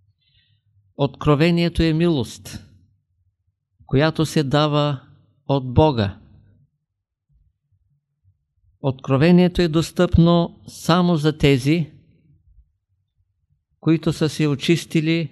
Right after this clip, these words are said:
от земните помисли и чието помисли са устремени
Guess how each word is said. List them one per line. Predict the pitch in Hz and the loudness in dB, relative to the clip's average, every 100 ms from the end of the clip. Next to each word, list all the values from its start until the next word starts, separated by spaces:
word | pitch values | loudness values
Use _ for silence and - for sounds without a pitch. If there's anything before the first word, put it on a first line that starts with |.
| - _ _ _ _ _ _ _ | -14 _ _ _ _ _ _ _
от | 139 139 117 | -4 -2 0
земните | 160 160 156 156 156 160 156 143 - _ | 2 2 2 -2 0 -2 -2 -6 -18 _
помисли | - 151 147 - 113 95 - - - - _ _ _ _ _ _ _ _ _ _ _ _ - _ _ _ - - - - - _ _ _ _ _ _ 131 | 0 2 0 -4 -6 -8 -10 -20 -20 -20 _ _ _ _ _ _ _ _ _ _ _ _ -20 _ _ _ -20 -20 -20 -20 -20 _ _ _ _ _ _ -2
и | 123 | 0
чието | - 185 185 185 | 2 2 4 0
помисли | 170 170 170 - 147 | 2 2 0 -4 -4
са | - | -2
устремени | 147 - 143 143 156 151 156 151 | -2 -2 -2 0 2 0 0 -4